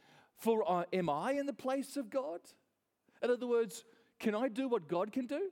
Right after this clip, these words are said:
No. Joseph never highlighted himself.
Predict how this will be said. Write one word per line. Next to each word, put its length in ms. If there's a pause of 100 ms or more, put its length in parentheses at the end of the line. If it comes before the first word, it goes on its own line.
No. 680 (720)
Joseph 500
never 460
highlighted 800
himself. 840